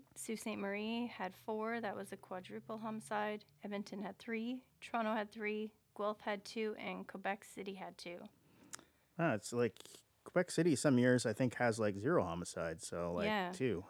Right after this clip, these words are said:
Speaker 2: And, and it wasn't a double homicide? It was two
Speaker 1: No,
Speaker 2: different ones?
Speaker 1: unrelated, yeah. And murders by type,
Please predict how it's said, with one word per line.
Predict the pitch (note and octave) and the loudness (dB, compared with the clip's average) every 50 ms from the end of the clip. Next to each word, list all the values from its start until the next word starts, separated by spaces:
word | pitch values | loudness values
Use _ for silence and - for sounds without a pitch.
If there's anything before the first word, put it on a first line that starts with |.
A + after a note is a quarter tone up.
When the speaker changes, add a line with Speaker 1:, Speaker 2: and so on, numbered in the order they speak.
| - - | -10 -8
Speaker 2:
And, | F#2+ F#2+ F#2+ F#2+ F#2 F2+ - - | -6 -6 -4 -4 -6 -6 -6 -4
and | - G#2+ A2 | -2 0 0
it | A#2 - - | -2 -2 0
wasn't | A2+ A#2 A#2+ B2+ C3 A2 | 0 2 4 4 4 4
a | |
double | G#2 A2+ B2+ C3 D#3 D3 | 4 4 6 8 8 8
homicide? | D3+ D#3 E3 D#3+ - D#3+ D#3+ F3+ G3+ | 8 8 6 4 6 6 6 8 6
It | E3+ | 6
was | A2+ G2+ G#3+ G#3+ | 4 4 2 0
two | - - | -2 0
Speaker 1:
No, | A3 | 2
Speaker 2:
different | C3 B2+ - - A2+ C3 | 2 2 2 2 4 4
ones? | D3+ - - | 4 4 4
Speaker 1:
unrelated, | F#3+ F#3+ G3 G#3+ F#3+ F3+ F#3+ - | 2 0 -2 -2 -4 -6 -6 -4
yeah. | - F#3+ F#3 - - A3+ A3+ - _ _ _ _ _ _ _ _ _ _ _ _ _ _ _ _ _ _ _ _ _ - - | -2 -2 -2 -2 -4 -6 -12 -12 _ _ _ _ _ _ _ _ _ _ _ _ _ _ _ _ _ _ _ _ _ -10 -6
And | - F#3+ F#3+ F#3 F#3 F#3+ | -4 -2 -2 -2 0 0
murders | G3+ A3 A3 A3+ A#3+ A3+ | 0 0 0 0 -2 -2
by | - - F#3+ G3 | 0 0 0 0
type, | F#3+ - - G#3+ A3+ B3 A#3+ | 0 0 2 2 2 2 0